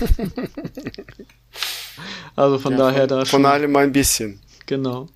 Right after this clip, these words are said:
Speaker 1: So, das heißt also, die Kameras liegen jetzt neben den toten Menschen auf seinem Dachboden rum. <laughs> Er sammelt alles. Wenn jemand was braucht,
Speaker 2: Ja.
Speaker 1: wendet euch an André. Ja, super Ebayer, gerne wieder. <laughs> Top-Typ.
Speaker 2: Mhm.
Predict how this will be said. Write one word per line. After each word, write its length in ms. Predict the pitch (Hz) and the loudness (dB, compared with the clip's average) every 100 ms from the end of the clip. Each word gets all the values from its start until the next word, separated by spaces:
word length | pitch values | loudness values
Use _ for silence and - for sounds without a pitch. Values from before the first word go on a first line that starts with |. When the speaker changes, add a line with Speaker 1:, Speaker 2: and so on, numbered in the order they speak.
| - - - - - | -20 -16 -14 -16 -18
Speaker 1:
So, 300 | - 135 120 | -10 -6 -6
das 200 | - - | -4 -2
heißt 180 | 156 151 | -2 2
also, 180 | 147 135 | 0 0
die 60 | 139 | -4
Kameras 420 | 156 147 143 143 | -2 0 0 0
liegen 180 | 147 143 | -2 0
jetzt 200 | 135 139 | -2 -2
neben 220 | 139 135 | 0 0
den 120 | 135 | -2
toten 240 | 147 - | -4 -2
Menschen 320 | 127 143 147 135 | -2 -2 -2 -4
auf 140 | 131 | -2
seinem 220 | - 127 | -2 0
Dachboden 440 | 135 - 143 175 165 | 2 2 4 4 6
rum. 200 | 165 - | 4 4
<laughs> 40 | - 110 - - 180 - - - - - - 156 | -2 -8 -8 -4 -2 -2 -2 -4 -4 -6 -10 -2
Er 120 | 143 | 0
sammelt 300 | 151 147 147 | 2 0 2
alles. 400 | 120 117 110 - - | 2 0 -2 -6 -4
Wenn 140 | 165 | 0
jemand 260 | 170 170 147 | 2 2 2
was 140 | 143 | -2
braucht, 340 | - 156 160 147 | -2 0 0 0
Speaker 2:
Ja. 100 | 135 | -2
Speaker 1:
wendet 240 | 156 160 | 0 4
euch 160 | 151 139 | 4 4
an 80 | 139 | 2
André. 400 | 156 170 160 160 - - 208 - | 4 4 2 0 -4 -6 -4 -2
Ja, 160 | 143 156 - - - - | -2 -2 -6 -10 -12 -10
super 340 | - 185 180 160 | 0 2 2 2
Ebayer, 460 | 175 160 156 151 | 2 4 4 4
gerne 300 | 147 151 156 | 2 2 2
wieder. 280 | 156 156 156 - - - - | 2 2 2 -2 -6 -4 -6
<laughs> 360 | - 180 - - | 0 0 0 -2
Top-Typ. 520 | 156 - - 120 - _ - - - 202 180 - - - - - - | -4 -2 -4 -4 -6 _ -8 -6 -4 -6 -6 -10 -12 -14 -14 -16 -12
Speaker 2:
Mhm. 280 | 120 117 | -10 -10